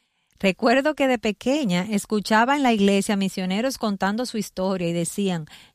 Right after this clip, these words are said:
"Yo entregué mi vida a Cristo y le dije a Dios, 'Por favor, haz lo que quieras con mi vida, pero no me envíes a tal lugar.'" Y nombraban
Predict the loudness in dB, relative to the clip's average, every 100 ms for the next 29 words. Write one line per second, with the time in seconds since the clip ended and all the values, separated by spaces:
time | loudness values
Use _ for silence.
0 | _ -2 -2 0 -2 0 0 -2 -2 2
1 | 2 2 2 2 0 0 0 2 0 2
2 | 2 0 -2 -4 -6 -6 -6 0 0 0
3 | -2 -2 -4 -10 -20 -6 0 0 0 -2
4 | -2 0 0 0 -2 -6 -6 -2 -2 0
5 | -2 -2 0 2 0 -2 -2 0 0 0
6 | 2 0 0 -2 -4 -4 -2 0 0 0
7 | 2 4 2